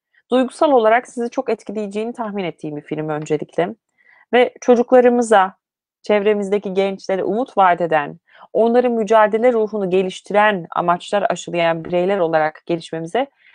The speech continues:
katkısı olabileceğini düşündüğüm bir film aynı zamanda. Yani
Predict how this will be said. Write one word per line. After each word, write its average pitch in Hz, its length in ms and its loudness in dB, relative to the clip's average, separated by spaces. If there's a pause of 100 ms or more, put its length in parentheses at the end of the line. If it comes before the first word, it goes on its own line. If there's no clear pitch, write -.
(180)
katkısı 208 500 -2
olabileceğini 190 640 0
düşündüğüm 185 480 -8
bir 160 40 -6
film 156 280 -8
aynı 147 300 -4
zamanda. 156 400 0
Yani 180 420 2